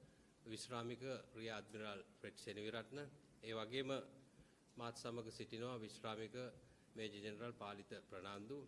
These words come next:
ඒ වගේම විශ්‍රාමික එයා වයිස් මාර්ෂල් බන්දුල හේරත්. අපි වසර ගණනාවක් අපේ හමුදා සේවයේ ඉඳලා විශ්‍රාම අරගෙන, අපි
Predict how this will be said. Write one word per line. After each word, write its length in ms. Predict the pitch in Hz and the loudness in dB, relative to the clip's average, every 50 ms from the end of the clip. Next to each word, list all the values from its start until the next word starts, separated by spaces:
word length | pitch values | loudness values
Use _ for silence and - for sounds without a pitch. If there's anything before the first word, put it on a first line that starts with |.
| - - - | -8 -12 -14
ඒ 120 | - - 104 | -8 -4 -4
වගේම 260 | 101 98 104 117 113 | -2 -2 -2 -2 -2
විශ්‍රාමික 520 | 101 95 - - 117 104 101 104 104 104 - | -2 -4 -4 0 0 0 2 2 0 -2 0
එයා 240 | 127 123 110 101 101 | 0 0 0 0 0
වයිස් 240 | 101 98 98 - - - | 0 -2 -2 -4 -4 -4
මාර්ෂල් 360 | 101 98 95 - - 123 127 | -2 -2 -2 -2 -4 -4 -4
බන්දුල 420 | 120 101 95 92 95 101 101 113 135 139 - - - - - - - - - | -2 -2 -2 -2 -2 -2 0 -2 -2 -4 -6 -14 -16 -18 -18 -16 -14 -14 -4
හේරත්. 380 | - - 135 131 113 92 80 - - - - - - - - - - - - - - | 4 6 6 6 6 4 0 -6 -12 -16 -18 -18 -18 -16 -16 -16 -16 -18 -18 -12 -4
අපි 320 | - 139 127 - 170 165 160 143 - - - - - - - - - - - - - - - - - - - - - | 0 0 2 6 8 8 8 8 4 0 -6 -10 -12 -12 -14 -14 -14 -16 -18 -20 -20 -20 -20 -20 -20 -20 -20 -12 -4
වසර 340 | - 131 120 120 - 147 135 135 | 0 0 2 2 2 4 4 4
ගණනාවක් 640 | 123 123 117 123 127 127 127 123 127 135 131 - - - - - - - - - - - - - - - - - - - | 4 4 4 4 4 4 6 6 4 4 2 0 -6 -10 -12 -12 -12 -14 -20 -20 -20 -20 -20 -20 -18 -18 -18 -18 -12 -8
අපේ 260 | - 110 - 127 110 | -6 -2 0 0 0
හමුදා 420 | 98 110 104 113 117 113 120 117 110 | 2 0 0 0 2 4 4 2 2
සේවයේ 520 | 117 - 117 113 110 110 113 107 107 98 - - - - | 2 2 2 4 4 2 0 0 -2 -2 -6 -12 -16 -12
ඉඳලා 380 | - 104 98 107 110 117 131 131 - - - | -8 -6 -4 -2 -2 -2 -4 -6 -10 -14 -10
විශ්‍රාම 500 | - 107 - - - - 113 107 104 107 101 - - - - - - - - - - - - - - - | -8 -6 -4 -4 -2 0 0 0 0 -2 -4 -6 -8 -14 -18 -20 -20 -20 -20 -20 -20 -20 -20 -20 -14 -10
අරගෙන, 380 | - 98 98 98 104 107 113 131 135 139 - - - - - - - - - - - - - - - - - - - | -6 -4 -4 -2 -2 -2 -2 -4 -6 -8 -12 -18 -18 -20 -20 -20 -20 -20 -20 -20 -20 -20 -20 -20 -20 -20 -20 -12 -8
අපි 260 | - - - 110 | -6 -4 -2 -2